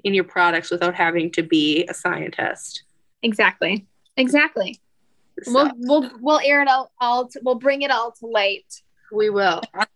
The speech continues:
Speaker 2: listeners here.
Speaker 1: So now I'm just gonna have to sit with these products and see what
Speaker 2: <laughs>
Speaker 1: next week, how I feel, if I'm tossing my
Speaker 2: I know.
Speaker 1: chapstick, you know, and the other stuff.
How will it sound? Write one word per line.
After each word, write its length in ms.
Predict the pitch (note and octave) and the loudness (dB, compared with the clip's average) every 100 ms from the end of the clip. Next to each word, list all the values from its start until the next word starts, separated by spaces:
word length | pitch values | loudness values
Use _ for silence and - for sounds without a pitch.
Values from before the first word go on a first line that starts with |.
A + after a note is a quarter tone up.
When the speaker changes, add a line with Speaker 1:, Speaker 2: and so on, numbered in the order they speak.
| _ | _
Speaker 2:
listeners 640 | G#3+ - G#3+ A#3+ B3 - | -14 -8 -4 -2 -2 -6
here. 340 | - - - A#3+ | -6 0 0 -2
Speaker 1:
So 240 | G3+ G3 F#3+ | -4 -2 -2
now 200 | A3 A#3 B3+ | 0 2 4
I'm 160 | D4 | 4
just 180 | D4 D#4 | 0 -2
gonna 140 | C#4+ C#4 | -2 0
have 280 | C4+ C4 - | 2 0 0
to 80 | - | -2
sit 340 | - D4 C#4 | 0 0 2
with 120 | C4 | 0
these 160 | C4 B3 | -2 -6
products 720 | - A#3 A#3+ A#3+ A#3+ - - | 0 2 4 4 2 -2 -6
and 140 | G#3+ G#3+ | -6 -6
see 260 | - A#3+ | -4 0
what 240 | A#3+ C#4+ A4 | 2 2 2
Speaker 2:
<laughs> 560 | D4+ - - - _ | -2 -2 -6 -6 _
Speaker 1:
next 400 | A3+ A#3+ D4+ - - | 0 0 0 -4 -4
week, 140 | B3+ | -2
how 120 | A#3+ A3 | 2 4
I 200 | A#3 A#3 - | 4 -2 -4
feel, 320 | A#3+ A#3 A#3 | 2 4 4
if 100 | A3+ | 0
I'm 120 | A3 - | 0 0
tossing 460 | - G3 A3+ B3 | 2 0 0 -4
my 160 | A#3 A3 - | 0 -2 0
Speaker 2:
I 220 | A3+ G#3+ E4 | 0 2 4
know. 220 | D4+ D#4+ - A3 | 2 0 -2 0
Speaker 1:
chapstick, 280 | A3+ A#3 A#3 A#3 | 2 2 -2 -6
you 100 | A3 | 0
know, 240 | G#3 G#3 | 2 2
and 80 | G#3 | 0
the 100 | G#3 | 0
other 240 | G3+ G3+ G3+ | 2 2 0
stuff. 500 | - - F#3+ G3 | -4 -2 2 0